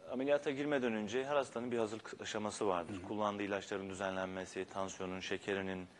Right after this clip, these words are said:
Speaker 1: kan sulandırıcı bir ilaç alıyorsak kesilmesi. Bu normal anesteziyle bizim beraber karar verdiğimiz bir süreç.
Speaker 2: Evet.
Speaker 1: Onun tamamlanması lazım.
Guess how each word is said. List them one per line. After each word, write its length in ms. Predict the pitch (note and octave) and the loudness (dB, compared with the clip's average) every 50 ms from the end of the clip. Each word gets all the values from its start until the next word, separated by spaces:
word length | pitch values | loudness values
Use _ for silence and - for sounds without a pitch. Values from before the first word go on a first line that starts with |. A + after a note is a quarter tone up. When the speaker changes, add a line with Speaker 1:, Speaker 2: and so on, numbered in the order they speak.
| - - - - | -20 -20 -18 -8
Speaker 1:
kan 200 | - - G#2 G#2 | -4 -2 -2 -2
sulandırıcı 480 | G2+ - A2+ G#2+ G#2 G#2+ G#2 G2 G2+ G2 | -2 -2 -2 0 0 0 -2 -2 -2 -2
bir 60 | G2+ | 0
ilaç 220 | G2+ F#2+ - - | 0 0 -2 -2
alıyorsak 460 | G2 F#2 F#2+ F#2 - - F#2+ F2+ - | -2 0 0 -2 0 -2 -4 -4 -4
kesilmesi. 720 | - - F#2 - - F#2+ F2+ F2+ F#2 F#2 - A#2+ C3+ C#3 - - - - - - - - - | -8 -10 -8 -6 -4 -4 -4 -4 -4 -4 -2 -2 -2 -2 -4 -8 -16 -18 -20 -20 -16 -6 -2
Bu 200 | D#3+ D#3 C#3 C3 | 0 2 4 4
normal 320 | B2 A2+ A2+ A#2 A#2+ A#2+ | 4 4 4 4 2 2
anesteziyle 800 | G2+ A2 A2 A2 A2 - - A#2 G#2+ G#2+ A#2 G#2+ G#2 G2+ G#2 - - | 2 0 0 -2 -2 -2 -2 -2 0 0 0 0 0 0 0 0 -2
bizim 320 | G#2 G2 G#2+ G2+ G2+ E2 | -4 -4 -4 -4 -2 -2
beraber 420 | F#2+ F#2 F#2 F#2+ F2+ G2 G#2 G2 | 0 2 2 2 2 0 -2 -2
karar 320 | - - F#2 F2+ F2 F2+ F2+ | -2 -2 -2 -2 0 0 0
verdiğimiz 340 | F2 F2 F2 G2+ G#2+ G2+ G#2+ | 0 0 -2 -4 -4 -2 -2
bir 40 | |
süreç. 420 | G#2 - - G#2 A2 C#3+ - - - - - - | -2 0 2 0 0 0 -4 -10 -14 -16 -8 -6
Speaker 2:
Evet. 160 | - F#2 E2 - - - - | -4 -4 -4 -6 -10 -8 -4
Speaker 1:
Onun 260 | C3 B2 A#2+ A#2+ - - - - - | 0 0 0 -2 -4 -8 -10 -2 2
tamamlanması 680 | A#2 G#2 G2+ F#2+ F#2 F2+ F2 E2+ E2+ E2 - - D#2 | 2 4 4 2 2 0 -2 -2 -4 -8 -10 -12 -12
lazım. 280 | D2 C2+ C#2+ - - | -12 -12 -12 -14 -16